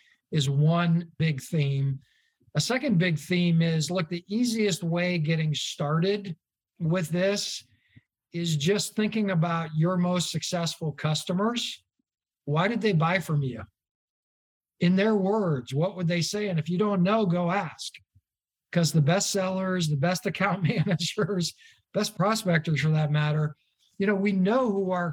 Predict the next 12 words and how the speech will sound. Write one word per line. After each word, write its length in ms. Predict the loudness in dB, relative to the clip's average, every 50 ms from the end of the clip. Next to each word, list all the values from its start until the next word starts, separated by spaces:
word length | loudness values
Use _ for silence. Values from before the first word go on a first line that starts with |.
| -6 -6
clients 500 | -4 -2 -2 0 0 0 -2 -2 -4 -6
are, 340 | -8 -8 -8 -6 -4 -2 0
our 100 | 2 2
best 320 | 2 2 2 0 0 -2 -2
clients 280 | -2 0 0 -2 -2
that 80 | -2 -2
we're 120 | -2 0
gonna 140 | 0 2 2
use 260 | 2 2 2 0 -2
for 160 | -2 -2 -2
a 80 | 0 0
reference. 680 | 2 0 0 0 -2 -6 -10 -8 -8 -8 -8 -8 -12